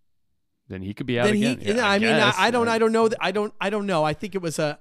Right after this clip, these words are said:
Speaker 2: a, a, a bad,
Speaker 1: Just a weird
Speaker 2: a weird
Speaker 1: situation.
Speaker 2: situation. Uh, eh, but I think it's, I don't know. I, I, I don't even know what to think, dude.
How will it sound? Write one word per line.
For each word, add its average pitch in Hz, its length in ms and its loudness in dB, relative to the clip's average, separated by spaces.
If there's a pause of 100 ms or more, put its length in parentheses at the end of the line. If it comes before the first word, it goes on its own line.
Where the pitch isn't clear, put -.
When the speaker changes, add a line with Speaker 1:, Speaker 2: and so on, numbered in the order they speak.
Speaker 2:
a, 143 360 -4 (1700)
a, 170 100 -2 (100)
a - 40 -6
bad, 160 560 2 (440)
Speaker 1:
Just - 200 -4
a 131 40 2
weird 101 420 -2
Speaker 2:
a 185 80 4
weird 233 480 2
Speaker 1:
situation. 220 760 0
Speaker 2:
situation. - 0 - (1400)
Uh, 156 280 2 (200)
eh, 170 100 0
but 185 360 2 (100)
I 170 120 4
think 233 180 0
it's, - 240 -2 (100)
I 165 40 -8
don't 127 380 -4
know. 123 280 -6 (280)
I, 147 440 0 (100)
I, 165 80 4
I 190 40 4
don't 202 140 4
even 165 160 0
know 151 100 4
what 147 120 2
to 143 80 -2
think, 123 220 -6
dude. 123 220 -4